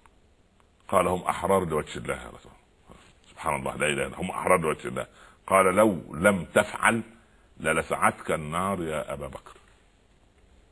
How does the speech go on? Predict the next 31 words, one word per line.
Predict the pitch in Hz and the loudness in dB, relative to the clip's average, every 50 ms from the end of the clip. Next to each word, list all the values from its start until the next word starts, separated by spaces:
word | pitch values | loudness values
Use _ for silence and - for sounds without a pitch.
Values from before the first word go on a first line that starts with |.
| _ - - 92 - - - 113 - - | _ -18 -18 -18 -16 -14 -14 -12 -10 -10
بتسب | 90 - - 147 135 113 | -10 -4 -2 -2 0 0
ليه؟ | 107 95 98 - - - _ _ _ _ _ _ _ _ | -2 -2 -4 -6 -8 -16 _ _ _ _ _ _ _ _
مرة. | - 113 156 - - 120 87 - - - _ _ _ _ _ _ - - | 4 6 6 6 6 4 0 -2 -6 -14 _ _ _ _ _ _ -6 -6
دي | 175 | -6
كلمة | - - 165 160 160 139 117 107 101 - - | -4 0 0 2 2 2 0 -2 -4 -4 -4
وردت | 92 104 123 135 131 113 107 - | 4 6 6 6 6 4 2 0
على، | 90 87 90 | 0 -2 -2
من، | 90 92 95 92 85 | -2 -4 -6 -4 -4
من | 87 92 - - - - _ _ | -6 -6 -8 -10 -18 -20 _ _
أن، | 85 87 87 87 | -4 -2 -2 -2
أن | 87 85 - - 80 82 80 80 82 80 - | -2 -4 -4 -8 -8 -8 -6 -8 -8 -8 -8
غاض، | 76 76 76 80 95 113 131 139 139 131 117 104 101 - - | -8 -8 -4 2 4 6 8 8 8 8 6 0 -2 -2 -4
يعني | 87 - 73 78 82 80 80 82 | -2 -2 -2 0 0 0 0 0
سبحان | 80 - - - - 104 | -4 -10 -4 -2 0 0
الله | 101 90 104 101 | 2 2 2 2
العظيم، | 95 90 85 90 101 101 98 - - - - - _ | 4 2 2 2 0 -2 -4 -8 -14 -20 -20 -18 _
يعني | - 73 78 76 73 - | 0 0 0 0 2 0
عبد | - 71 73 | 0 0 0
الملك | 82 78 82 101 107 107 92 - - - - - _ - | -8 -2 0 2 2 2 0 -4 -8 -18 -20 -20 _ -10
بن | 73 78 76 | -8 -8 -6
مروان | 78 82 82 85 101 107 113 | -2 0 4 6 6 4 4
لما | 104 95 87 85 85 | 2 0 0 0 -2
نادى | 85 95 104 101 101 | 0 0 0 2 2
على | 82 80 78 78 | 2 2 0 -2
ال-، | 76 73 73 71 73 69 67 67 67 67 67 65 | -4 -8 -6 -6 -6 -6 -6 -6 -8 -8 -8 -8
الغلام، | 69 73 82 82 90 95 87 - - - - - - - - - - - - _ _ | -6 -6 0 0 0 0 0 -6 -14 -20 -20 -20 -20 -20 -20 -20 -20 -20 -20 _ _
آه، | - - - - 50 - - | -8 -8 -6 -6 -6 -6 -6
عشان | - - - - - - - - | -6 -6 -8 -8 -8 -8 -6 -6
يضيف | 98 90 101 110 107 104 - - | -4 0 0 2 2 2 0 -2
الناس، | 87 85 92 92 - - | -4 -4 -4 -6 -6 -8
يعني | - 82 - - | -10 -10 -10 -12